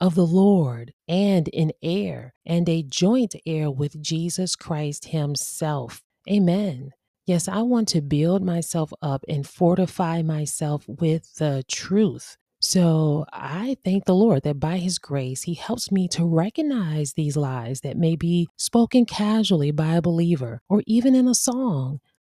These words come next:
And there, it may be there with the best intentions, with the best intentions. But here's the thing, the Lord knows and warns us that the enemy is cunning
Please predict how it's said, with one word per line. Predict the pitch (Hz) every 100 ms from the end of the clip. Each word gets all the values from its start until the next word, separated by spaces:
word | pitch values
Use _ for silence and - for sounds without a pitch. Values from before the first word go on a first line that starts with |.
| -
And | 214 214 214 202 208 _ _
there, | 233 233 254 -
it | 220
may | 226 240 254
be | 233
there | 220 208
with | 196 -
the | 160
best | 170 202 - 196
intentions, | 180 - 147 - 131 - - -
with | 208
the | 240
best | 185 233 233 240 - 214
intentions. | 202 - 196 - 143 139 - _ _
But | 208
here's | 190 247 262
the | 196
thing, | - 202 180 143
the | 156
Lord | 156 190 240 226
knows | 175 180 139 135 147 - -
and | 165 151 151
warns | 165 196 233 226 -
us | 151 131 -
that | 156 -
the | 160 -
enemy | 170 208 220 226 240 -
is | 143 -
cunning | - - 160 160 123 120